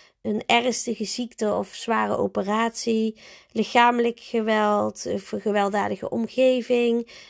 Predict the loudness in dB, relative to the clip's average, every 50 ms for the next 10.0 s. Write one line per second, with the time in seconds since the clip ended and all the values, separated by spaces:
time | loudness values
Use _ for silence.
0 | _ _ -2 0 2 2 4 2 2 0 -2 -4 -6 -10 _ _ _ 0 2 4
1 | 6 4 4 4 0 -12 -18 -12 -6 -2 0 0 0 0 0 -2 -2 -2 -4 -6
2 | -8 -10 -12 -14 -18 _ _ _ _ -2 -2 -2 -2 -4 -10 -10 -8 -8 -4 -2
3 | -2 -2 -4 -6 -10 -14 -14 -6 -2 0 2 2 2 0 -2 -4 -6 -8 -14 -12
4 | -8 -6 -4 -4 -4 -4 -6 -8 -16 -14 -10 -8 -8 -8 -8 -8 -4 0 0 2
5 | 2 0 -2 -4 -4 -4 -2 0 0 2 0 0 -2 _ 4 4 4 6 4 2
6 | 0 0 -2 -4 -8 -12 -14 -18 -20 -20 -20 -20 _ -10 -4 0 0 2 2 0
7 | -2 -2 0 2 2 2 2 0 -4 -6 -6 -6 -6 -6 -6 -6 -6 -4 0 0
8 | 2 2 2 0 -2 -2 -2 -2 0 0 0 0 0 2 2 4 4 2 2 0
9 | -4 -8 -6 -6 -6 -6 -6 -4 -2 0 0 0 0 -2 -4 -6 -8 -10 -14